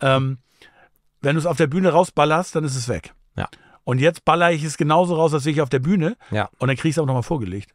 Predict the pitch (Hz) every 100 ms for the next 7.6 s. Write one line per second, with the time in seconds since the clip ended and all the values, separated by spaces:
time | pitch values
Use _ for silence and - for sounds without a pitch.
0 | _ - 110 139 156 - 147 143 - 131
1 | 139 127 127 135 - 110 104 101 131 117
2 | 117 110 - 107 - 101 - 101 - 98
3 | - _ - 143 - - - 143 - 139
4 | 139 104 - - - 135 143 135 _ 139
5 | 139 170 165 165 156 170 - 170 147 139
6 | 156 131 117 110 110 135 139 139 139 139
7 | 120 123 110 95 85